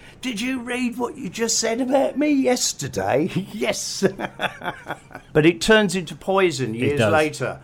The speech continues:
Speaker 1: when, when them certain members go and get managements that then view that in a much more corrupt way.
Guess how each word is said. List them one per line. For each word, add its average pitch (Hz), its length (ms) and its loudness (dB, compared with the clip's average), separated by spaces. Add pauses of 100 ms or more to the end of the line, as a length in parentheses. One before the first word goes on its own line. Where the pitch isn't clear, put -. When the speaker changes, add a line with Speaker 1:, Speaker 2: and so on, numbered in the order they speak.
(340)
Speaker 1:
when, 123 220 -2
when 127 260 -2
them 131 180 -2
certain 135 460 0
members 123 400 2
go 123 220 6
and 120 100 2
get 123 220 2
managements 131 880 -2
that - 320 -12
then 101 400 -8
view 104 260 -10
that 101 260 -8
in 101 120 -12
a 92 40 -10
much 113 280 -12
more 95 160 -12
corrupt - 520 -12
way. 76 320 -10